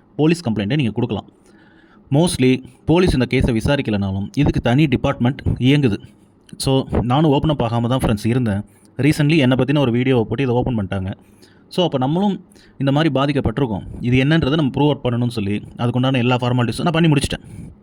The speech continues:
இப்ப பாத்தீங்கன்னா, இந்த மாதிரி ஸ்டாம்ப் வெண்டார்ஸு, so, இந்த மாதிரி சப் ரிஜிஸ்டர்ஸ் ஆஃபீஸ்லாம் வந்து, இனிமேல் இப்போ வந்து நீங்க ஸ்டாம்ப் பேப்பர் வாங்க போறீங்கன்னா, ஆன்லைன்ல பதிவு பண்ணி தான் கொடுக்குறாங்க. So, ப்ளீஸ், உங்களுக்கு எந்த விதமான ஸ்டாம்ப் என்கொயரி,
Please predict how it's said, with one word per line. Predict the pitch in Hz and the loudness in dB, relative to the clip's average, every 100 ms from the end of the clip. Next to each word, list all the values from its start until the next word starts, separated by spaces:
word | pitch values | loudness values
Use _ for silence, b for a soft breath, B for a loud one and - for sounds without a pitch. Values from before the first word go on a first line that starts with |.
| _ _ - _ | _ _ -20 _
இப்ப | - 123 131 | -6 -2 -2
பாத்தீங்கன்னா, | 120 101 104 120 B B B B | -2 -4 -4 -6 B B B B
இந்த | 139 160 | -2 0
மாதிரி | 160 185 - | 0 0 0
ஸ்டாம்ப் | 147 170 | -2 0
வெண்டார்ஸு, | 120 120 127 127 113 - b b b b | 0 0 -2 -2 -4 -6 b b b b
so, | - | -4
இந்த | 131 | -2
மாதிரி | 131 151 | 0 0
சப் | 131 135 | 0 -2
ரிஜிஸ்டர்ஸ் | 139 - 120 - | -4 -2 -4 -2
ஆஃபீஸ்லாம் | 104 - - | -4 -4 -4
வந்து, | 117 110 123 | -2 0 0
இனிமேல் | 139 165 175 | 2 2 2
இப்போ | 139 - | 0 0
வந்து | 147 170 | 0 2
நீங்க | 156 135 | 2 0
ஸ்டாம்ப் | 123 | 0
பேப்பர் | 135 123 | 0 0
வாங்க | 113 117 110 | 0 0 0
போறீங்கன்னா, | 98 101 104 - | -2 -2 -4 -2
ஆன்லைன்ல | 117 147 139 101 95 101 - B B | 0 0 0 0 0 -2 -6 B B
பதிவு | - 123 156 | -2 2 2
பண்ணி | 117 107 | 4 0
தான் | 131 | 0
கொடுக்குறாங்க. | 143 139 113 90 - b b b b b | -2 -2 -2 -4 -12 b b b b b
So, | - 113 | -8 -4
ப்ளீஸ், | 127 156 - | -2 -2 -2
உங்களுக்கு | 117 113 107 | -4 -2 0
எந்த | 123 156 | 0 0
விதமான | 156 131 123 120 127 - - | 0 2 2 0 -2 -6 -4
ஸ்டாம்ப் | 131 139 | -2 -2
என்கொயரி, | 139 107 117 110 104 | -2 -4 -2 -2 -2